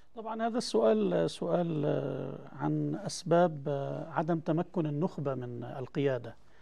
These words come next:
آه، في البداية كنا نتحدث عن المنهج النبوي في بناء النخبة الذي سميناه القدوة أو القدوة الصالحة.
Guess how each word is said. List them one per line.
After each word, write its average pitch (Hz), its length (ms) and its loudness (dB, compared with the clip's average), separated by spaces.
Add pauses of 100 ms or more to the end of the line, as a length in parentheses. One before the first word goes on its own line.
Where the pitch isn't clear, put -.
(460)
آه، 143 280 -2
في - 140 -10
البداية 175 440 4
كنا 160 500 2
نتحدث 156 760 0
عن 135 320 -2
المنهج 147 640 0
النبوي 151 600 2
في 156 460 0 (140)
بناء 156 420 4 (100)
النخبة 147 540 -2 (420)
الذي 165 200 2
سميناه 156 560 4
القدوة 143 600 4
أو 135 140 -2
القدوة 135 340 -4
الصالحة. 143 720 2